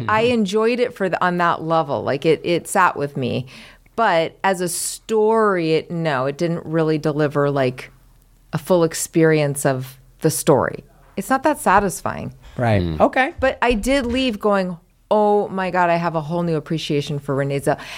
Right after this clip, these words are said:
Speaker 2: And it was compelling. Like, you're not, you're not bored.
Speaker 1: Right. Well, Renee Zellweger, she's a really good actress, and she's one of those people, the mark of a good actor is when they're watching them do some performance, you can't picture them doing anything else.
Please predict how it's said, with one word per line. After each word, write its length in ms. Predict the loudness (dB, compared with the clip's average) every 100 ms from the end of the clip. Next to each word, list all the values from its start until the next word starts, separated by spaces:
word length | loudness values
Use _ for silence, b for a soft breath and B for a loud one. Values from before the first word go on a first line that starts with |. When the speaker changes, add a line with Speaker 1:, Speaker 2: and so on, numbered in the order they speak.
| B 0
Speaker 2:
And 100 | 2
it 100 | 4
was 240 | 4 2
compelling. 680 | 2 0 2 2 2 4 2
Like, 200 | 2 2
you're 100 | 2
not, 260 | 2 0 -2 -4
you're 200 | 0 0
not 180 | 0
bored. 440 | 2 2 2 -2 -6 -14 -20 _ -4
Speaker 1:
Right. 280 | -2 -2 -6
Well, 100 | -4
Renee 220 | -2 2 2
Zellweger, 400 | 2 0 0 -2
she's 160 | -2 0
a 40 |
really 220 | 0 0
good 120 | 2
actress, 360 | 4 4 2 -4
and 120 | -4
she's 160 | -4 -2
one 160 | 0
of 60 | 2
those 160 | 2 2
people, 280 | -2 0 -2
the 60 |
mark 260 | 0 0 0
of 80 | 0
a 40 |
good 200 | 0 4
actor 480 | 4 4 2 0 0
is 360 | -2 -4 -6 -10 b b b b b b -4
when 220 | 0 2
they're 140 | 0
watching 380 | 2 2 2 0
them 160 | -2 -2
do 160 | -2
some 320 | -2 0 0 -2
performance, 760 | -4 -4 -2 0 0 -2 -4
you 80 | -6
can't 260 | -4 -4
picture 280 | -4 -4 -2
them 80 | -2
doing 240 | 0 0
anything 320 | 0 0 -2 -4
else. 400 | -6 -8 -14